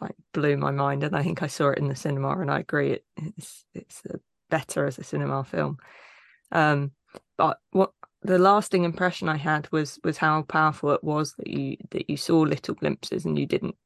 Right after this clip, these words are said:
like, in my memory, you didn't really see anything until the end. But rewatching it this time, there are a few moments where they, they show you too much, I think. I'd actually, I, I always like it when you only see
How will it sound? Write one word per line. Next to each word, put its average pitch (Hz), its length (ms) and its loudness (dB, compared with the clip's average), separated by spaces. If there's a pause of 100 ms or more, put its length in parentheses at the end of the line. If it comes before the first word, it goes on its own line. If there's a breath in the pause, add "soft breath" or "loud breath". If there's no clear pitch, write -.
(160)
like, - 160 -2
in 165 160 2
my 156 120 4
memory, 156 400 2
you 143 60 -2
didn't 156 260 0
really 151 320 0
see 165 180 -4
anything 147 460 -6
until - 420 -4
the 156 120 2
end. 151 260 0
But 151 200 -4
rewatching 165 500 0
it - 80 -12
this 165 220 -4
time, 156 440 -2 (160)
there 151 200 0
are 143 60 0
a 143 40 -8
few 151 300 -2
moments 143 460 -4
where - 80 -6
they, 147 220 0 (500)
they 165 100 0
show 160 140 -2
you 151 160 2
too 160 180 0
much, 180 300 0
I 165 80 -2
think. - 340 -8
I'd - 140 0
actually, 151 480 -2 (500)
I, - 100 2
I 156 200 2
always 151 260 0
like 156 300 0
it - 100 -12
when 151 160 -4
you 147 100 -2
only 143 200 -4
see - 380 -4